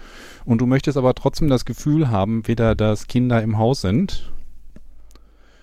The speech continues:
Ähm, was das dann für ein Service wäre, wenn man quasi da Kinder, ja, Kinder ausleihen klingt jetzt auch komisch.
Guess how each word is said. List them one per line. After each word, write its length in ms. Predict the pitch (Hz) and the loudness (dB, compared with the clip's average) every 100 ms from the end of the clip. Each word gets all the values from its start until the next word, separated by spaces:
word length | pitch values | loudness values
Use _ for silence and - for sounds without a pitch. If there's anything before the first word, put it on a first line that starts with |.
| - 123 | -8 0
Ähm, 420 | 110 120 123 117 | 2 2 0 2
was 200 | 120 - | 0 2
das 200 | 151 131 | 0 2
dann 240 | 127 135 | 0 0
für 140 | - 127 | 2 0
ein 160 | 123 | 0
Service 500 | - 120 120 135 - | -2 0 0 0 -2
wäre, 480 | 113 120 123 120 123 120 110 | 0 2 2 2 0 -4 -2
wenn 180 | 113 117 | 0 2
man 300 | 117 113 110 | 2 0 -2
quasi 340 | 123 113 113 | 0 2 0
da 160 | 110 110 | -2 -4
Kinder, 540 | - 123 117 110 110 101 - | -2 0 2 2 0 -2 -6
ja, 180 | 90 92 | 0 0
Kinder 320 | - 131 113 | 2 2 2
ausleihen 480 | 113 131 - 127 117 | 2 0 2 2 2
klingt 280 | - 120 - | 0 -4 0
jetzt 180 | 113 - | -2 0
auch 280 | 110 110 - | 0 0 -2
komisch. 160 | - | 0